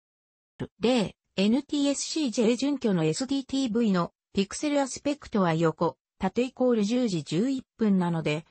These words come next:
七百四エックス十、十一イコール六百四十となる。このように、ピクセルアスペクト比が十時十一分で作成された映像データファイル、ディーブイディーに記録された映像オタなどを、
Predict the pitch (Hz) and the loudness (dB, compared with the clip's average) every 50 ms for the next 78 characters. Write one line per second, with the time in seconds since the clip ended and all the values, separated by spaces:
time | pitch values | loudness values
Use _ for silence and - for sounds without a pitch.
0 | _ _ _ - 170 180 214 269 285 - 233 190 - - 165 170 202 240 262 226 | _ _ _ 0 2 4 4 2 2 0 -2 -2 -2 -2 0 2 2 2 4 4
1 | 202 196 214 - _ _ - - - - 160 - 185 196 160 - - _ _ _ | 2 2 0 -2 _ _ -10 -6 -6 -6 -2 0 0 0 0 -2 -6 _ _ _
2 | _ - - 185 247 269 262 247 233 208 - - 208 202 190 - _ _ _ _ | _ -2 0 0 2 2 0 0 -2 -2 -4 -2 -2 -2 -2 -2 _ _ _ _
3 | - 165 - - 247 240 226 202 175 156 156 - - _ - 226 - - 233 233 | -8 -6 -2 0 2 2 2 2 2 0 0 -2 -2 _ -6 -4 -2 0 0 0
4 | 262 285 269 220 - 190 185 185 - 185 165 165 160 160 147 - - _ _ _ | 0 2 0 0 2 2 0 0 0 -2 -2 0 -2 -2 -4 -6 -10 _ _ _
5 | _ _ _ _ _ _ - - 226 285 294 294 285 285 277 247 196 185 190 190 | _ _ _ _ _ _ -2 0 0 2 0 0 0 2 2 2 2 2 0 0
6 | - _ _ _ _ - 202 - - - - 302 285 285 277 277 - - - - | -4 _ _ _ _ -2 -2 -2 -4 -6 -4 -2 0 0 0 0 -2 -6 -6 -6
7 | 311 - - - 277 233 196 - 175 175 185 165 151 240 269 285 269 214 202 180 | -6 -6 -4 -2 -2 -2 0 0 0 0 0 0 0 0 -2 0 0 0 -2 -2
8 | 151 - 156 208 262 277 262 247 - _ - 220 202 185 170 165 - - 165 156 | -2 -2 -2 0 0 -2 -4 -6 -10 _ -2 0 0 0 0 -2 -4 -4 -6 -6
9 | - - - - 240 233 220 - 185 180 175 165 - 151 135 - _ _ _ _ | -6 -6 -4 -2 -2 -2 -2 -2 -4 -4 -4 -4 -4 -8 -8 -8 _ _ _ _
10 | _ 151 160 208 277 247 277 294 294 277 240 262 247 240 - 240 240 - 220 220 | _ -2 0 0 0 0 0 0 0 0 2 0 0 2 0 -2 -2 0 0 0
11 | 208 175 165 - - _ _ _ _ - 196 233 294 269 285 302 294 269 302 302 | 2 0 -2 -6 -8 _ _ _ _ 0 0 2 2 2 2 0 0 0 0 0
12 | 302 294 277 233 185 - - 185 208 208 - - - 247 240 240 233 - 220 208 | 0 0 0 -2 -2 -2 -2 -2 -2 -2 -4 -6 -4 -2 -2 -2 -2 0 0 0
13 | 214 247 233 262 269 269 262 254 247 - 233 240 240 240 220 185 160 151 151 147 | 0 0 0 0 0 2 2 2 0 0 0 0 2 2 2 2 2 2 0 0
14 | - | -4